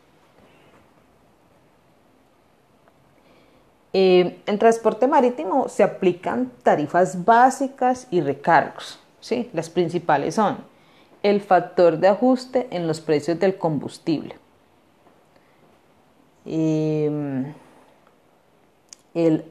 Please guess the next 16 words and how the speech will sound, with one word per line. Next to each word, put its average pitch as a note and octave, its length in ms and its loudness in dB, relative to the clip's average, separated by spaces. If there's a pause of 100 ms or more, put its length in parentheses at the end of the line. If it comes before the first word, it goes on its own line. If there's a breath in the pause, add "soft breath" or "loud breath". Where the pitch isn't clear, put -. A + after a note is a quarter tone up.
(160)
Bunker F3 680 0
Adjustment G3+ 840 0
Factor, B3 580 0 (600 soft breath)
que D3+ 240 -2
conocido D3 500 -4
con, F#3+ 280 -4
por - 200 -2
las C#3+ 200 2
siglas C#3+ 500 -4 (480 soft breath)
B E3 440 0
A D3+ 300 0
F, - 400 -10 (520)
¿sí? G#3+ 200 -14 (920 soft breath)
Uso E3+ 300 0
de F3+ 220 6
chasis A#3 720 -2